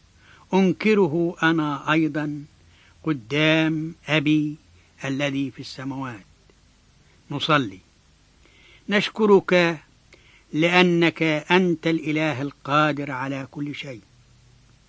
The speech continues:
رب السماء والأرض. أنت هو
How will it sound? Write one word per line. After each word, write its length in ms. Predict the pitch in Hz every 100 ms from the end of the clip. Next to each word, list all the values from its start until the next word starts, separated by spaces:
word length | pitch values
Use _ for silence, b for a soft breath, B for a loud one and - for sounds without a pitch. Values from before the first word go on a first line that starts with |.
| _ b b b b
رب 400 | 156 190 151 156
السماء 680 | 175 - 180 170 175 170 165
والأرض. 460 | 156 165 165 143 - _ _ _ _ _ - _ _ _ b b b b
أنت 360 | 175 196 180 -
هو 580 | 180 165 151 175 175